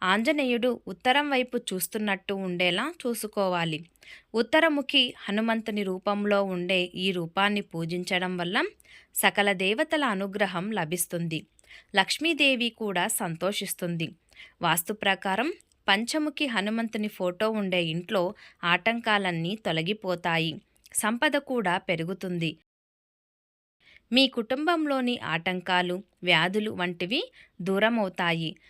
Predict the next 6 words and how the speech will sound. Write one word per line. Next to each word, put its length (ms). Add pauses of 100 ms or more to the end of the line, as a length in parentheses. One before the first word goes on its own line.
(160)
శత్రువుల 560
బాధ 360 (260)
తొలగిపోతుంది. 840 (600)
పంచముఖి 580
హనుమంతుని 640
ఫోటోను 600